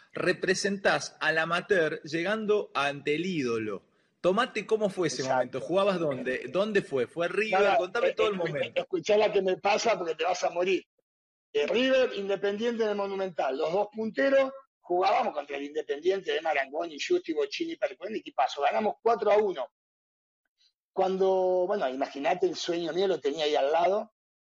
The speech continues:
Speaker 2: y yo dije, yo le tengo que pedir la camiseta, le estoy haciendo marca hombre a hombre, el Bocha, treinta y pico de años, todo transpirado, estaba muerto, yo un pibe de veinte años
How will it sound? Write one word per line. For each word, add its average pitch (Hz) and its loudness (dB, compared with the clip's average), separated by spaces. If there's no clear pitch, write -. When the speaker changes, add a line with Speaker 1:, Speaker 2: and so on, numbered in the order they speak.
Speaker 2:
y - -14
yo 175 0
dije, 156 -6
yo 175 0
le 180 2
tengo 175 0
que 151 -6
pedir 165 2
la 156 0
camiseta, 139 -2
le 135 -4
estoy 185 -2
haciendo 190 0
marca 185 0
hombre 190 0
a 202 4
hombre, 190 -2
el 143 -6
Bocha, 190 2
treinta 156 -4
y 143 -6
pico 180 -2
de 180 4
años, 180 -2
todo 175 -2
transpirado, 147 0
estaba 143 0
muerto, 151 -4
yo 165 -6
un 156 -16
pibe 165 -4
de 147 0
veinte 165 -2
años 185 0